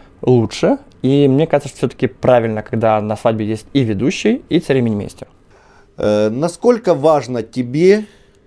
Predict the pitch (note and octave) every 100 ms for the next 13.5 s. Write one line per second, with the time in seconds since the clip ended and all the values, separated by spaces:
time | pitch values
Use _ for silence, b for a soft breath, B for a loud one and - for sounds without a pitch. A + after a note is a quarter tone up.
0 | _ _ _ b b b b A#2+ D3 C3+
1 | C#3+ C3+ D3 A#2+ G#2+ G#2 - B2 A#2+ A#2+
2 | A#2+ A2 A#2+ E3+ F3 D3 B2+ A#2 A2 G#2+
3 | G#2+ A#2 C#3 C3 A#2+ A#2 A2+ A2 A#2 G#2+
4 | F2 F2 D#2 D2+ _ _ - _ _ -
5 | C#3+ - G#3 F3 - D3 C#3+ B2+ - b
6 | b b C#3 C3+ C#3 A#2+ G#2+ C#3 F3+ F#3+
7 | C#3+ B2 A2+ G#2+ A2 A#2 C3 A#2+ A2+ A2+
8 | A2+ A2+ F#2+ F2+ D#2+ _ _ _ _ _
9 | _ _ _ b b b b b b -
10 | G#2+ G#2+ G#2+ G#2+ A2 A2 A2 C#3+ - B2+
11 | B2+ C#3 D3 A#2+ - A#2 B2 A#2 G#2+ G#2
12 | A2 C3+ C#3 G#2+ A2+ - - A2+ - -
13 | A2+ A2+ A2+ A2+